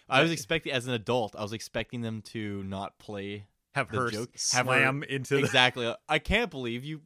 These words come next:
Speaker 1: we ordered, I, for the last time, I didn't order all these trampolines." Then her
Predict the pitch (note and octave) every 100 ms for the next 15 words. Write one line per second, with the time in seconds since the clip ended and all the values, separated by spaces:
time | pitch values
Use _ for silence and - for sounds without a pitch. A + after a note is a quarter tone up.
0 | _ C#3+ C#3 B2+ C3+ D3 C#3 C3+ C#3+ D3+
1 | F#3+ - A2 A2+ B2 E3 D#3 A#2 A#2+ G#2+
2 | A2 B2+ G3 G#3 C3+ G#2 G2+ G2+ G#2 A#2+